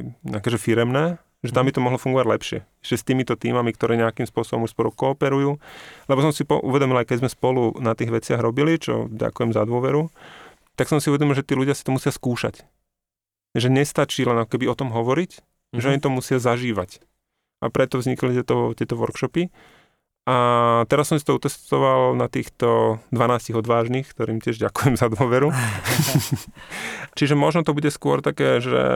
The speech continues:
Speaker 1: že ten, ten výsledok bude skôr určený možno pre ľudí, ktorí, ktorí proste budú nejaké firemné týmy
Speaker 2: Nejakých
Speaker 1: alebo niečo
Speaker 2: tímoch,
Speaker 1: také.
Speaker 2: hm.
Speaker 1: Že tam, tam si hovorím, že tam to môže fungovať hneď. A ak by som to robil, tak asi nejaké dopoludnejšie časy, len musím to ešte nájsť. Hej.
Speaker 2: OK. E,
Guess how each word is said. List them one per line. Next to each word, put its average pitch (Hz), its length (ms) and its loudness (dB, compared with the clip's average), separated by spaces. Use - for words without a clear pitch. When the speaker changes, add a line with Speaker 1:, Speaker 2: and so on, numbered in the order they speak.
Speaker 1:
že 120 180 -6
ten, 127 320 -4
ten 127 220 -2
výsledok 127 580 -2
bude 120 160 -4
skôr 117 240 -4
určený 113 240 -4
možno 113 240 -2
pre 113 160 -4
ľudí, 110 240 -2
ktorí, 110 420 -2
ktorí 110 380 -6
proste 107 440 -8
budú 101 360 -8
nejaké 107 260 -10
firemné 104 380 0
týmy 107 260 0
Speaker 2:
Nejakých 104 60 0
Speaker 1:
alebo 104 140 -2
niečo 104 180 0
Speaker 2:
tímoch, 95 120 -4
Speaker 1:
také. 107 240 -2
Speaker 2:
hm. 104 80 -12
Speaker 1:
Že 117 140 -8
tam, 135 240 2
tam 127 180 -2
si - 160 -6
hovorím, 117 260 0
že 110 80 -4
tam 117 140 0
to 113 80 -4
môže 117 180 -2
fungovať 113 340 -2
hneď. 117 240 0
A 113 260 2
ak 117 80 0
by 117 80 -4
som 120 120 -2
to 113 100 0
robil, 110 180 2
tak 104 160 -2
asi 101 160 -2
nejaké 113 180 -4
dopoludnejšie 104 600 -2
časy, 107 300 -4
len 107 100 -2
musím 98 240 -6
to 104 100 -10
ešte 107 220 -12
nájsť. 104 340 -8
Hej. 104 300 -6
Speaker 2:
OK. - 240 -16
E, 147 220 -4